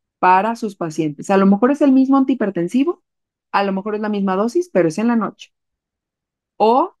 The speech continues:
si es un paciente que yo ya sé que le hago el mapa y se toma su telmisartán con hidroclorotiazida en la mañana y veo que le hago un mapa y en la noche está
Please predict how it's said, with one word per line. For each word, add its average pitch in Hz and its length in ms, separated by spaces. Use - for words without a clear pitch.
si - 180
es 185 140
un 233 80
paciente 247 460
que 185 120
yo 175 120
ya 185 160
sé 240 360
que 180 100
le 170 140
hago 170 180
el 196 80
mapa 196 420
y 190 160
se 190 120
toma 185 260
su 220 180
telmisartán 185 640
con 220 160
hidroclorotiazida 196 880
en 190 80
la 185 60
mañana 185 500
y 156 60
veo 175 320
que 175 340
le 170 140
hago 175 220
un 202 100
mapa 190 280
y 160 100
en 156 80
la 156 80
noche 156 280
está 196 600